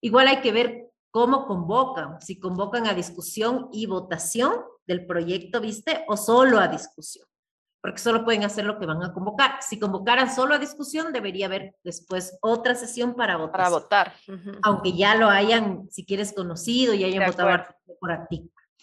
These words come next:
Speaker 1: Entonces, eh, después de eso, ellos tienen que mandar a la presidenta, digamos que lo hacen el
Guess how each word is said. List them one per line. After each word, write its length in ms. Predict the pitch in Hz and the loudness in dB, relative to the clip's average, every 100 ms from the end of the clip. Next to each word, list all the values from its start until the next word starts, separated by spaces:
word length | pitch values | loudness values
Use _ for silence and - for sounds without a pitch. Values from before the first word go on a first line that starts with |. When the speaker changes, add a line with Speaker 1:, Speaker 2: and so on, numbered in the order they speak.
| _ _ _ _ _ | _ _ _ _ _
Speaker 1:
Entonces, 580 | 233 208 254 254 294 - | -4 2 2 4 -2 -2
eh, 260 | 233 214 202 | -2 0 -2
después 460 | 208 - 262 277 269 | -6 -4 -2 -2 -2
de 220 | 294 311 | -2 -2
eso, 340 | 320 381 330 - | -4 -4 -4 -4
ellos 280 | 220 220 226 | -6 -6 -6
tienen 280 | 226 226 220 | -4 -4 -2
que 100 | 202 | -2
mandar 260 | 185 185 | -2 0
a 60 | 208 | 0
la 140 | 208 | 0
presidenta, 800 | 185 180 - 175 214 226 226 381 - - | -4 -10 -8 -4 -2 -2 0 0 0 -6
digamos 360 | 180 185 190 196 | -2 0 0 -2
que 120 | 196 | -2
lo 120 | 185 | 2
hacen 380 | 180 190 202 190 | 4 2 -2 -4
el 200 | 165 160 | -4 -8